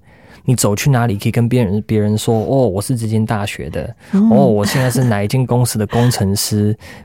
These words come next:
Speaker 1: 别人会对你说，“哦”，因为你自我介绍的时候就会直接讲出这些头衔。有人在台湾的环境可能就是，“哦，就是好学校啊，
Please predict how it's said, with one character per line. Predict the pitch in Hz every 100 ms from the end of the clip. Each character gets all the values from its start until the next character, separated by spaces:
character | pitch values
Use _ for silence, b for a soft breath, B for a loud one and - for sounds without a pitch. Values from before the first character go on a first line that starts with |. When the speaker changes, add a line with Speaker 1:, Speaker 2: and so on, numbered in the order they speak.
| -
Speaker 1:
别 | 104
人 | 104 110
会 | 123 113
对 | 127
你 | 101
说 | 101 101
，“哦”， | 107 127 127 113
因 | 139
为 |
你 | 107
自 | 90 135
我 | 104
介 | 95 113
绍 | 104 107
的 | 95
时 | 110
候 |
就 | 104 104
会 |
直 | 98
接 | 101
讲 | 107 - - 101
出 | 117
这 | 110 107
些 | 110
头 | 104 117 98
衔。 | 113 - 95 95 B B B
有 | - 101
人 | 98 101
在 | 117
台 | 107 101
湾 | 101
的 | 101
环 | - 95
境 | 104 104
可 | 101
能 | 95
就 | 101
是 | 101 80
，“哦， | 98 104
就 | 104
是 | 110
好 | - 110
学 | - 104
校 | - 110
啊， | 101 101 101